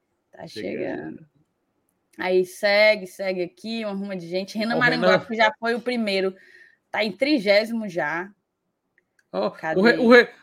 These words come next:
Speaker 3: o Renan foi tipo, foi tipo o, o Vasco, né? A tabela! A tabela! E primeiro e no final, tome.
Speaker 1: Cara, o Ednardo, cadê o Ednardo? Tá aqui. O
Speaker 3: Ele tá lá em
Speaker 1: Ednardo foi o
Speaker 3: cima, tá lá em
Speaker 1: primeiro
Speaker 3: cima.
Speaker 1: por um bom tempo. Foi o primeiro por um bom tempo. Eu quero saber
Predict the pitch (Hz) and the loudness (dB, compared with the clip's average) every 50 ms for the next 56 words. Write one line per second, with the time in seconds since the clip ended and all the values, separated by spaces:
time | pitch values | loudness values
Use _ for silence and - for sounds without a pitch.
0 | _ _ - 196 214 220 226 226 240 233 - 233 214 214 - 226 196 - 254 247 | _ _ 0 4 4 4 4 4 2 2 2 0 0 0 -2 -6 -6 -4 -4 -4
1 | 240 226 196 196 - 202 196 190 190 - 196 - 240 233 233 226 226 220 214 208 | -2 -4 -4 -4 -2 0 -2 0 -2 -4 -8 -6 -4 -2 0 0 0 0 0 0
2 | 196 190 202 196 190 190 190 - 196 180 147 151 180 190 196 - - - - 175 | -2 -2 0 0 2 2 2 0 0 -2 0 4 6 6 6 6 2 -2 -6 -4
3 | 170 180 190 190 180 170 - - _ _ _ _ _ - 190 - - 269 269 226 | 0 0 2 2 0 -2 -6 -12 _ _ _ _ _ -4 -4 -2 -2 -2 2 4
4 | 302 330 349 349 339 330 330 320 311 277 220 185 202 254 320 - 339 330 311 311 | 6 8 8 8 6 6 4 4 2 2 0 0 0 -2 0 2 2 2 4 4
5 | 330 349 349 349 339 339 339 320 320 302 262 202 190 - 180 175 170 196 208 208 | 6 6 6 6 6 4 4 4 2 2 0 -2 -2 -4 -6 -4 -2 -2 -2 -2
6 | 214 202 196 180 - 175 185 175 175 - 165 170 170 165 151 131 123 _ _ _ | -2 -6 -8 -10 -6 -6 -6 -6 -6 -6 -6 -4 -4 -4 -6 -10 -12 _ _ _
7 | _ _ _ _ _ _ _ _ _ _ _ _ _ - - 285 294 285 269 240 | _ _ _ _ _ _ _ _ _ _ _ _ _ -2 4 6 6 8 6 4
8 | 226 220 226 233 277 302 254 294 277 240 202 190 196 208 208 202 190 180 180 185 | 2 2 2 2 2 2 0 -2 -2 -2 2 2 2 4 2 2 0 -4 -6 -6
9 | - 339 320 - - 294 285 254 247 277 285 262 220 190 175 170 - - 214 208 | -6 -6 -6 -4 -4 -4 -4 -4 -4 -6 -4 -4 -4 -4 -4 -6 -6 -8 -8 -8
10 | - 185 180 185 220 269 262 277 294 214 240 - 226 233 226 320 285 359 466 453 | -6 -2 2 2 2 2 2 0 0 2 2 2 2 2 0 0 0 -2 -2 -2
11 | 392 262 262 247 247 240 226 220 233 208 220 240 226 226 220 208 214 240 269 302 | -2 -2 -2 -2 -2 -2 -2 -2 -4 -6 -6 -6 -6 -6 -4 -4 -4 -4 -4 -4
12 | - 302 254 220 196 180 170 170 - 170 - - 185 180 180 185 202 202 196 190 | -6 -6 -6 -4 -6 -6 -8 -10 -12 -18 -12 -8 -8 -8 -6 -8 -8 -8 -6 -6
13 | 190 190 190 185 185 185 180 180 180 196 233 226 - 202 190 175 185 180 - 214 | -8 -6 -6 -8 -8 -6 -4 -4 -4 -4 -4 -8 -10 -10 -6 -4 -2 0 0 -2
14 | 220 - - 226 220 214 214 240 - | -2 -2 -2 0 4 4 4 4 2